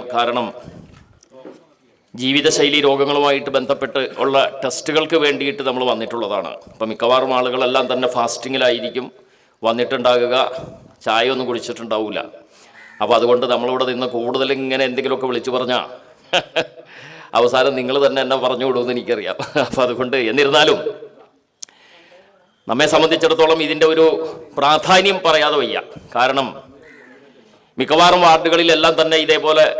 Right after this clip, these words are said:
എഡ്രാക്കിൻ്റെയും റെസിഡൻസ് അസോസിയേഷനുകളുടെയും എല്ലാം നേതൃത്വത്തിൽ മെഡിക്കൽ ക്യാമ്പുകൾ നടന്നു വരികയാണ്. മുത്തൂറ്റ് സ്നേഹാശ്രയ, ചൈതന്യ, അതേപോലെ നമ്മളുടെ ടോണി ഫെർണാണ്ടസിൻ്റെ ഹോസ്പിറ്റൽ,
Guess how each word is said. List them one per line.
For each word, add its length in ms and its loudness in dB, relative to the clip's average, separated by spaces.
എഡ്രാക്കിൻ്റെയും 640 0
റെസിഡൻസ് 480 -2
അസോസിയേഷനുകളുടെയും 960 -2
എല്ലാം 220 2
നേതൃത്വത്തിൽ 480 -2
മെഡിക്കൽ 320 2
ക്യാമ്പുകൾ 300 4
നടന്നു 220 0
വരികയാണ്. 380 -2
മുത്തൂറ്റ് 400 0
സ്നേഹാശ്രയ, 580 0
ചൈതന്യ, 420 -2
അതേപോലെ 420 0
നമ്മളുടെ 320 0
ടോണി 300 2
ഫെർണാണ്ടസിൻ്റെ 680 -2
ഹോസ്പിറ്റൽ, 420 -2